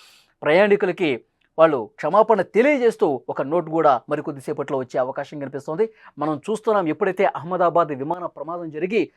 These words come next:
దాదాపు రెండు వందల డెబ్బై మంది, రెండు వందల నలభై ఒక్క మంది ఆ విమానంలో ప్రయాణిస్తున్నటువంటి ప్రయాణికులు,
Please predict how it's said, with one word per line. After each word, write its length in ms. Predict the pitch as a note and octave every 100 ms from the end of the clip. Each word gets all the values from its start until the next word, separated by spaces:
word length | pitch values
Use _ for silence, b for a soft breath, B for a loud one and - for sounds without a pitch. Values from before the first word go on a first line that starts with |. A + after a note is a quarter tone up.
| b -
దాదాపు 340 | G3 C#4 D4 A3+
రెండు 320 | C3 F#3 F#3
వందల 300 | E3+ D#3+ D3
డెబ్బై 280 | C3+ B2 B2+
మంది, 300 | C#3+ C#3 -
రెండు 180 | C3 D3
వందల 220 | D#3+ D#3
నలభై 360 | A#2+ C3+ F#3+ C4
ఒక్క 120 | -
మంది 320 | G#3 G3+ D3+ b b
ఆ 60 | C#3
విమానంలో 580 | B2+ E3+ G3+ F#3+ F3+ D#3+
ప్రయాణిస్తున్నటువంటి 720 | D#3+ C#3 D3 - C#3+ C3 A#2
ప్రయాణికులు, 540 | A2 C#3 D#3+ D#3 A#3